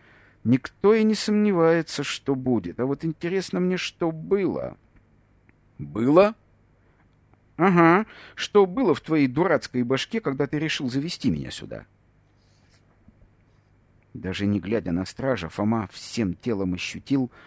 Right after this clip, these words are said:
волну смертного ужаса, захлестнувшую его спутника с ног до головы.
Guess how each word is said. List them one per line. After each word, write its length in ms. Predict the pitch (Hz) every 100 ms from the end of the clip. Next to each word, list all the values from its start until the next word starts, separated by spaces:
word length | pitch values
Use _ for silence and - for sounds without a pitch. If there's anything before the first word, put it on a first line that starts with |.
| - _ _
волну 540 | 90 80 104 113 120 127
смертного 720 | - 110 139 131 - 117 117
ужаса, 500 | 135 147 101 98 90
захлестнувшую 920 | 76 - - 95 - 120 123 - 104 92
его 180 | 98
спутника 520 | 92 - 120 107 101 87
с 100 | -
ног 200 | 101 90
до 100 | 90
головы. 540 | 92 90 92 76